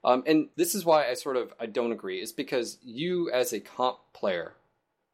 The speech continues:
will adjust no matter what. And as you move up in this game, time to kill does decrease. As your skill goes up, time to kill does decrease.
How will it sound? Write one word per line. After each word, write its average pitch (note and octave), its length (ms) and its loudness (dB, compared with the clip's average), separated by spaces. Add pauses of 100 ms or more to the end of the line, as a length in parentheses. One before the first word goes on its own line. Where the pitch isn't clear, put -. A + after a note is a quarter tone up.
(140)
will A#2 220 4
adjust A2 800 0 (420)
no G#2+ 160 0
matter G2 300 2
what. - 400 -2 (880)
And A2+ 360 2
as C#3 280 2
you C3+ 80 0
move A#2 200 -2
up B2 200 2
in A2 80 -4
this G2+ 180 -6
game, A#2+ 380 -4
time B2 380 -6
to A2 60 -6
kill G#2+ 280 -2
does F#2 360 -4
decrease. - 460 -4
As A2+ 260 2
your B2+ 200 -2
skill G2 360 -2
goes C3+ 300 0
up, - 300 -8
time G2 240 -2
to G2+ 80 -6
kill F#2 240 -4
does F#2 320 -4
decrease. - 540 -2